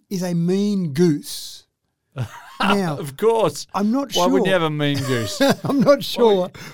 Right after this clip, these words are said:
Speaker 2: Why,
Speaker 1: Why
Speaker 2: as
Speaker 1: have we
Speaker 2: opposed to
Speaker 1: waited
Speaker 2: the
Speaker 1: this
Speaker 2: happy
Speaker 1: long?
Speaker 2: goose?
Speaker 1: Well, it's just, I thought a
Speaker 2: <laughs>
Speaker 1: goose might have been enough, and I thought the goose might be a, the kind of thing you might say to someone that's being a bit of a goose. You'll send them a goose emoji, but a mean goose.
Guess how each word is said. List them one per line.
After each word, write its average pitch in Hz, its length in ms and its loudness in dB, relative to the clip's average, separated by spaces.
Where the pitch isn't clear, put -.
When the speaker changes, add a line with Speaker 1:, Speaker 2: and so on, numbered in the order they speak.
Speaker 2:
Why, 277 120 4
Speaker 1:
Why 285 60 6
Speaker 2:
as 254 40 6
Speaker 1:
have 220 80 4
we - 60 4
Speaker 2:
opposed - 60 4
to - 40 2
Speaker 1:
waited 175 140 4
Speaker 2:
the - 60 2
Speaker 1:
this - 80 0
Speaker 2:
happy - 120 0
Speaker 1:
long? 156 160 2
Speaker 2:
goose? 120 320 -6
Speaker 1:
Well, 208 340 4
it's - 180 -2
just, - 300 -2
I 196 160 0
thought 240 100 0
a 196 60 2
Speaker 2:
<laughs> 151 140 0
Speaker 1:
goose 214 240 2
might 190 100 -2
have 185 100 -4
been 185 140 -4
enough, 185 240 -6
and 208 100 -4
I 185 40 -2
thought 233 320 -2
the 180 100 0
goose 185 400 -2
might 170 260 -4
be 160 480 0
a, 185 140 -6
the 220 80 -14
kind 180 180 -6
of 143 60 -4
thing 156 120 -2
you 143 100 0
might 156 200 -6
say 151 280 -6
to 143 80 -6
someone 143 240 -6
that's 147 120 -10
being 143 180 -4
a - 20 -4
bit 165 120 0
of 147 60 -2
a 139 60 -2
goose. 156 420 0
You'll 165 160 -2
send 139 260 -2
them 135 280 -2
a 165 60 -6
goose 156 320 2
emoji, 143 500 -4
but 160 100 0
a 147 40 2
mean 165 580 4
goose. 131 420 -6